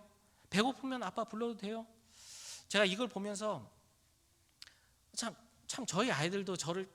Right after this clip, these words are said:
굉장히 많이 찾았었는데 어느 순간 찾지 않더라고요. 한 고등학생 정도 되니까.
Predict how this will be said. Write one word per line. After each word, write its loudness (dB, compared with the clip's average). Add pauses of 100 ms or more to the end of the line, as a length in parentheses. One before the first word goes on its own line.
(120)
굉장히 -2
많이 -2
찾았었는데 -2 (220)
어느 0
순간 -2
찾지 -6
않더라고요. -6 (240)
한 -10
고등학생 -2
정도 -6
되니까. -8